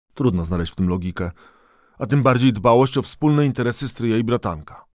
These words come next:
To co powiedzieć na to? Dosłownie kilka dni później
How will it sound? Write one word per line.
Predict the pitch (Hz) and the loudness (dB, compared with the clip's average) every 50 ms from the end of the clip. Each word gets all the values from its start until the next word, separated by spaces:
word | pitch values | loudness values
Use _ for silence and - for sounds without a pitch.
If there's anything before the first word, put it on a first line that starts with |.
| _ _ _ _ _ _ _ _ _ _ _ _ _ _ _ _ _ _ _ _ _ _ | _ _ _ _ _ _ _ _ _ _ _ _ _ _ _ _ _ _ _ _ _ _
To | - 107 | -6 -4
co | - - | -4 -4
powiedzieć | 92 - 98 92 90 80 85 80 - - - - - | -4 -4 -4 -4 -4 -4 -6 -6 -8 -8 -8 -6 -2
na | 101 107 95 80 78 - - | 0 0 0 -2 -4 -6 -2
to? | 110 120 147 175 - _ _ _ _ _ _ _ _ _ _ _ _ _ _ _ _ _ _ _ _ - | -2 -2 -2 -2 -8 _ _ _ _ _ _ _ _ _ _ _ _ _ _ _ _ _ _ _ _ -6
Dosłownie | 117 113 139 123 - - 151 147 123 90 82 85 78 76 82 - - - _ _ _ | -2 0 0 0 2 4 4 4 4 2 -2 -6 -10 -12 -14 -16 -20 -20 _ _ _
kilka | - 160 196 202 185 - 190 175 | 0 2 2 2 2 4 4 4
dni | 156 135 147 151 151 | 4 4 2 2 2
później | 151 147 139 113 85 87 80 78 85 - | 4 4 4 4 2 -2 -8 -10 -12 -16